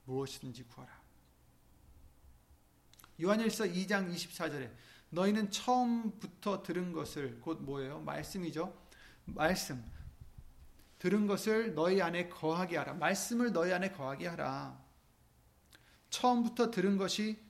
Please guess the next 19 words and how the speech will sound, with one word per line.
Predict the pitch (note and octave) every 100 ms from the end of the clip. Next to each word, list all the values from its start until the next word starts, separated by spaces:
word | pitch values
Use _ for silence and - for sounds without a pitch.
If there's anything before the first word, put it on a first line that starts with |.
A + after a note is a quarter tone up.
| -
너희 | D3+ D#3+ E3+
안에 | E3 F3
거하면, | - C#3 C#3+ D#3 G3+ C3+ A#2 B2
말씀이 | D3 D#3 - G3+ G3+
우리 | D#3+ E3
안에 | E3 F3
거하면 | D3 C3+ C3+ G3+ F#3+ B2+ - - _
너희가 | C#3 C#3 D3 C#3+ D3+ F3+ - - _ -
아들의 | C#3 D3 F3 F3+ F#3 G3 G3+ -
안과 | - C#3 C3+ C3 C3 D#3 - - -
아버지의 | C#3 C#3+ D3+ E3+ F3 F3 F3+ -
안에 | D3 C#3 C#3+ E3+ F#3 -
거하리라. | - B2+ B2+ C3+ B2+ A#2+ - - - _ _ _ _ _ _ _ _ _ - -
아멘. | B2 A2+ G#2+ G#2+ G#2+ _ _ _ _ _ _ _ - - _ _ - - - - - - -
예수님 | D#3+ F#3+ A#3 A#3+ A3+ A3+ G#3
말씀이 | D3+ F3+ G#3 - A3+ A3
우리 | F3+ F3+
안에 | E3+ F3+
거하셔야 | F3+ C3+ C3 D3+ - B2+ A#2+ C3+ B2